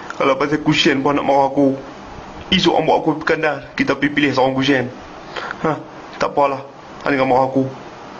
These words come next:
Sazali, esok aku tukar sarung kusyen. Hmm, lambat dah, pak. Tadi pasal minyak. Ni pasal kusyen pula.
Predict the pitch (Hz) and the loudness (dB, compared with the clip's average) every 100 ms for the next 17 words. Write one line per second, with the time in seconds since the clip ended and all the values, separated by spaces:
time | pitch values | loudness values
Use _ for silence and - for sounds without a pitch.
0 | - - - - - - 147 139 143 139 | -18 -18 -18 -18 -18 -2 2 4 2 -2
1 | 139 - - 139 151 135 139 - - 131 | -6 -16 -4 2 2 2 0 0 0 2
2 | 127 131 143 123 - - 120 - - - | 0 2 2 0 -4 -2 -2 -2 -14 -4
3 | - 80 95 95 - 104 117 - - - | -2 0 0 0 0 2 2 0 -6 -18
4 | - - - - - - 87 101 98 101 | -18 -16 -16 -16 -6 -4 0 0 0 0
5 | 104 113 143 139 - - - - - - | 0 2 2 2 0 -12 -12 -14 -14 -2
6 | 117 107 113 113 117 143 127 117 151 151 | -2 0 -2 -2 0 2 2 2 0 -2